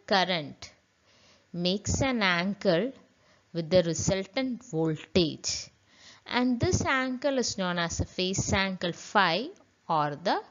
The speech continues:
power factor angle. Next, we need to derive the relationship between all these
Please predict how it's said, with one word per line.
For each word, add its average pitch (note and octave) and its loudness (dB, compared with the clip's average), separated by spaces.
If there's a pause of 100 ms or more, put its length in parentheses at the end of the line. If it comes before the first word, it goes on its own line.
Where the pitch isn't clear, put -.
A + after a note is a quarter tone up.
(640)
power E3+ 4
factor C4 -2 (280)
angle. D3+ -2 (2000)
Next, - 6
we A3+ 4
need G3 2
to G#4 6 (160)
derive D#3 6
the D4 8
relationship D#3 2
between F3 -2
all D3+ -4
these B3 2